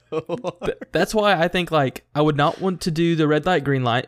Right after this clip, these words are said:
Speaker 2: because there's
Speaker 1: No.
Speaker 2: too many variables to where someone could trip me, grab me, whatever, to make me die.
Speaker 1: Yeah.
Speaker 2: Um,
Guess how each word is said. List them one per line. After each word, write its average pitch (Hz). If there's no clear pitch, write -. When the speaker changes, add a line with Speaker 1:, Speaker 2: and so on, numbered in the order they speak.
Speaker 2:
because 151
there's 151
Speaker 1:
No. 165
Speaker 2:
too 175
many 180
variables 147
to 147
where 139
someone 147
could 123
trip -
me, 180
grab 156
me, 151
whatever, 147
to 139
make 139
me 135
die. 120
Speaker 1:
Yeah. 131
Speaker 2:
Um, 123